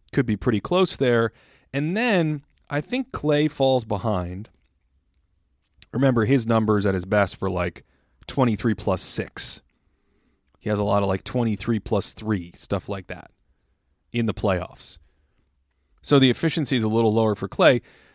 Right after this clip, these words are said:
All of that, to me, makes Klay the weakest offensive player of the bunch. But remember,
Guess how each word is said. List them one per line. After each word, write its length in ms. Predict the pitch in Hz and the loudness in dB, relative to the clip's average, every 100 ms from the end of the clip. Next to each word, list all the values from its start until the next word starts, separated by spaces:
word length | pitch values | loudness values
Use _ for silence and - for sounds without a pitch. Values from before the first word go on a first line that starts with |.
| _ _ _ _ - - | _ _ _ _ -16 -2
All 260 | 147 185 180 | 4 6 6
of 60 | |
that, 240 | 151 139 - | 4 2 0
to 100 | 127 | -4
me, 540 | 123 120 120 117 117 _ - | -2 0 0 0 -4 _ -8
makes 340 | 117 117 - | -4 -4 -6
Klay 380 | - 120 113 113 | -4 0 2 2
the 80 | 104 | 0
weakest 420 | 110 127 123 - | 0 0 -2 -2
offensive 480 | 110 110 104 104 - | -4 -2 -6 -8 -4
player 300 | 143 156 165 | 0 2 2
of 80 | |
the 40 | 156 | 2
bunch. 460 | 143 139 139 - - _ _ _ - | 0 0 -2 -8 -12 _ _ _ 0
But 80 | 127 | 2
remember, 580 | 120 117 156 127 95 | 4 4 4 6 4